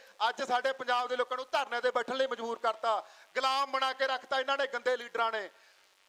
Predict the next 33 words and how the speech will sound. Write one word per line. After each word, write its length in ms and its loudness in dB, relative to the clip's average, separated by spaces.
ਇਹ 180 2
ਵੀ 120 0
ਜ਼ਰੂਰੀ 420 0
ਆ, 260 2
ਆਉਣ 240 4
ਵਾਲੇ 160 4
ਸਮੇਂ 320 -2
ਦੇ 140 2
ਵਿੱਚ 400 0
ਆਹ 200 0
ਜਿਹੜਾ 160 -2
ਸੁਧਾਰ 420 0
ਕਰ 180 0
ਲਓ। 120 2
ਇਹਦੇ 120 2
ਵਿੱਚ 180 0
ਮੈਂ 140 0
ਤੁਹਾਨੂੰ 220 -4
ਬਾਰ-ਬਾਰ 400 2
ਬੇਨਤੀ 320 -4
ਕਰਦਾ, 460 0
ਆਹ 300 2
ਐਮ 140 -2
ਸੀ 140 -6
ਦੀਆਂ 160 0
ਵੋਟਾਂ 320 2
ਸੀਗੀਆਂ, 520 -2
ਇਹਦੇ 160 0
ਵਿੱਚ 160 -6
ਕਿਵੇਂ 300 -2
ਲੜਾਈਆਂ 380 0
ਪਾਈਆਂ 280 0
ਨੇਗੀਆਂ। 340 2